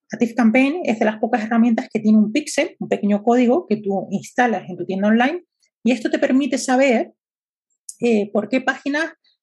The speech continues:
eh, está pasando tu contacto, ¿no? Entonces, imaginaros que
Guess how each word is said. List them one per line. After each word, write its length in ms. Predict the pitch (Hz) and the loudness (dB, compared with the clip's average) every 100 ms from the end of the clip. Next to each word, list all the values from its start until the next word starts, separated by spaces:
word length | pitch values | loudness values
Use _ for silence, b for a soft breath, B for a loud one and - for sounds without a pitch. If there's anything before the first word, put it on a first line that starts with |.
| _ - | _ 0
eh, 580 | 254 220 208 202 196 - | 4 4 4 2 -2 -6
está 580 | - - - 254 302 - | -8 -4 0 2 0 -8
pasando 560 | - 214 - 254 277 220 | -4 -4 2 2 2 0
tu 400 | 226 226 208 185 | 2 4 4 0
contacto, 440 | 190 175 277 - 202 | -4 -4 -4 -2 -2
¿no? 120 | 285 | -2
Entonces, 280 | 240 - 220 | -2 -4 0
imaginaros 500 | 226 214 233 240 220 | 0 2 0 0 -4
que 300 | _ 254 359 | _ -4 -4